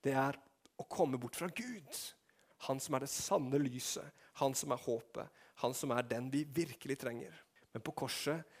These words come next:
så var det Jesus som havna i det mørket. Jesus som opplever det største og mest alvorlige noe menneske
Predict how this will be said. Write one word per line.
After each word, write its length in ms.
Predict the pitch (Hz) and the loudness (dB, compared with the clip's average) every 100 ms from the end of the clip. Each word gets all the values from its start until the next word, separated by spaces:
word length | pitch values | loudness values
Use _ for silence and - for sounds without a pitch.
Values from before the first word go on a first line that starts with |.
| - | -18
så 160 | - 113 | -4 -2
var 100 | 120 | -2
det 80 | 104 | -2
Jesus 500 | 113 135 - - - - - - - _ _ - | -2 -2 -4 -4 -6 -6 -6 -8 -12 _ _ -12
som 160 | 123 143 | -6 -2
havna 320 | 113 107 107 | -2 -2 -4
i 20 | |
det 140 | 104 | -4
mørket. 320 | 104 101 - - - _ 120 | -6 -10 -10 -12 -16 _ -8
Jesus 1000 | 107 123 175 202 - - 190 - - - - - | 0 8 10 10 6 2 0 0 -2 -4 -12 -4
som 160 | 165 - | -4 2
opplever 480 | 156 - 143 127 143 | 0 4 6 6 6
det 80 | 151 | 2
største 800 | - - - - - - - 151 - - | 2 4 4 4 4 2 2 0 0 -4
og 80 | 139 | 2
mest 220 | 143 - 147 | 2 4 4
alvorlige 540 | 139 117 117 113 131 | 6 4 4 6 6
noe 140 | 131 117 | 4 2
menneske 460 | 113 107 - 110 | 0 -2 -6 -8